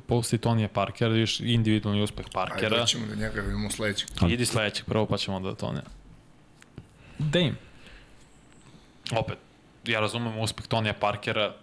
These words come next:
Speaker 1: to je timski uspeh, on je bio možda jedne godine najbolji igrač, ali ovo pričam sad o Lillardu koji je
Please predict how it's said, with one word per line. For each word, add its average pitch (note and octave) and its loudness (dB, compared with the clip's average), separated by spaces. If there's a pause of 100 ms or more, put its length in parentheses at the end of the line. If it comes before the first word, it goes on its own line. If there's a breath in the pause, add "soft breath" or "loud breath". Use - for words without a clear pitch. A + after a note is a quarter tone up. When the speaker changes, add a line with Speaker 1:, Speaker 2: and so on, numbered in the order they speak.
(140)
Speaker 1:
to - -6
je G2 -2
timski G#2 -2
uspeh, - -8
on G2 2 (840)
je G#2 2
bio A2 2
možda G#2+ 0
jedne A2 0
godine G#2+ 0 (120)
najbolji A2 2
igrač, G#2+ 2 (160)
ali G2+ 2
ovo G#2 4
pričam G#2 0
sad G#2+ 2
o G#2 2
Lillardu G#2 2
koji G2+ 2
je F#2 0